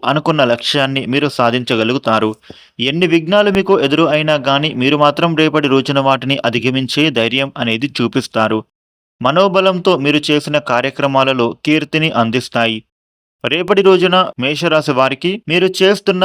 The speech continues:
పనులలో గొప్ప విజయం అనేది మీరు పొందబోతున్నారు. ఇక రాబోయేటటువంటి కొన్ని రోజులు మీ జీవితంలో మీ విజయాన్ని మీరు ఆస్వాదిస్తారు. వ్యాపారంలో కొత్తగా లాభదాయకమైనటువంటి ప్రణాళికలను మీరు ప్రారంభించడానికి అవకాశం లభించబోతూ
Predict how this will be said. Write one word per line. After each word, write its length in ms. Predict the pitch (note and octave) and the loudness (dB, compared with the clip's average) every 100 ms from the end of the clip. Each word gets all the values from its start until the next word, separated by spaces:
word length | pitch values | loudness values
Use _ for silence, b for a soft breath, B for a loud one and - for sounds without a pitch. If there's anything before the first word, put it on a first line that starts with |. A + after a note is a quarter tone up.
| F#3 | 2
పనులలో 360 | D3 D3 C#3+ C#3+ A#2+ | 2 2 2 2 0
గొప్ప 200 | A#2+ D#3+ D3+ | 0 0 2
విజయం 360 | D3 C3 D#3 D3+ B2+ | 2 2 0 0 -2
అనేది 280 | B2 B2 C#3+ D3 | -2 0 0 0
మీరు 120 | C#3+ A#2+ | 0 0
పొందబోతున్నారు. 840 | A#2 A#2 A2+ A2 C3 A2+ A2 G#2+ G#2 b b - | 0 2 2 0 0 0 2 0 -4 b b -6
ఇక 100 | D3+ D#3+ | 0 0
రాబోయేటటువంటి 760 | D#3 E3+ F#3+ F#3+ F3 E3+ E3+ E3 D3+ | 2 2 4 4 2 2 2 2 0
కొన్ని 180 | C#3 C3+ | 0 2
రోజులు 280 | C#3+ C3+ C#3 C3 | 2 2 0 0
మీ 80 | C3 A2+ | 0 0
జీవితంలో 540 | A#2+ C#3 C#3+ C3 C3 C3+ C3 - | 0 0 0 -2 0 -2 -2 -2
మీ 80 | D3 D3 | 0 0
విజయాన్ని 440 | D3 F3+ F3+ E3+ E3+ | 2 2 2 2 0
మీరు 120 | D#3 B2 | 2 2
ఆస్వాదిస్తారు. 760 | A#2+ - A#2 A#2 - A2+ G#2+ G#2+ _ _ _ _ _ _ G#2+ | 0 -2 -4 -4 -4 -2 0 -4 _ _ _ _ _ _ -2
వ్యాపారంలో 600 | B2 D#3 G3 F3+ F3+ F3+ F3 | 0 0 0 0 0 -2 -2
కొత్తగా 360 | C#3 - D3 D3+ A#2+ | -4 -2 0 2 2
లాభదాయకమైనటువంటి 1000 | B2+ C#3 C3+ C3+ C#3 C#3 B2+ C3+ C3 C3 C3 | 0 0 0 -2 -4 -4 -2 -2 -2 -2 -2
ప్రణాళికలను 580 | A#2+ B2 C#3+ D3 D3 D3 | 0 0 0 0 -2 -2
మీరు 140 | C#3+ C#3 B2+ | -2 -2 0
ప్రారంభించడానికి 920 | A2+ B2 C3 B2+ C3 B2+ B2+ B2+ A#2 A2+ b b b A2+ | 0 0 -2 -4 -2 -2 -2 -2 -2 -4 b b b 0
అవకాశం 500 | D#3 E3 D#3+ - D3+ A#2+ | 0 0 0 -2 -2 0
లభించబోతూ 640 | B2 B2+ B2 A2 A2 D3+ | 0 -2 0 0 0 0